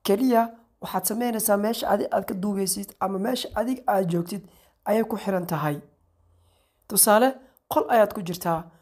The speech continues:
Qolka markaa ku jirtid, codad qaar way isku soo laabanayaan. Laakiin waxaa jiro farsamooyin yar la isticmaalayo. Okay, dhanka kaamirada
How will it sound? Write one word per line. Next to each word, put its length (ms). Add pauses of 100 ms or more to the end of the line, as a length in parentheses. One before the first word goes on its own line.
(260)
Qolka 240
markaa 280
ku 100
jirtid, 460
codad 360
qaar 220
way 100
isku 180
soo 160
laabanayaan. 600 (500)
Laakiin 300
waxaa 220
jiro 220 (280)
farsamooyin 520
yar 120
la 100
isticmaalayo. 720 (1400)
Okay, 280 (560)
dhanka 200
kaamirada 520